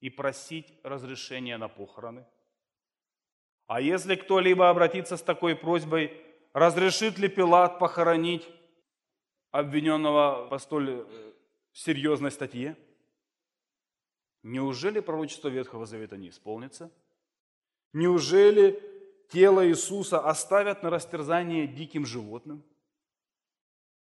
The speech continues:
И вот среди тысяч людей, заявлявших о своей вере,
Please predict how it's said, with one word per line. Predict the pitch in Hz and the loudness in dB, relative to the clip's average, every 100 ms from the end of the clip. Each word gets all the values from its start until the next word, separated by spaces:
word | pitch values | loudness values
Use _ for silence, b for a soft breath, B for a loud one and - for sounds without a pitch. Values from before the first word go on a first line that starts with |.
| _ _ _ _ | _ _ _ _
И | 151 | -10
вот | 151 143 | -8 -6
среди | 147 139 | -8 -10
тысяч | 123 - 180 190 - | -12 -10 -12 -12 -12
людей, | 175 127 98 82 - | -12 -10 -12 -14 -20
заявлявших | 107 123 127 143 139 - 87 _ | -12 -10 -6 -6 -8 -12 -20 _
о | 110 | -18
своей | - 117 123 | -16 -12 -10
вере, | 131 147 143 135 131 | -8 -8 -8 -10 -14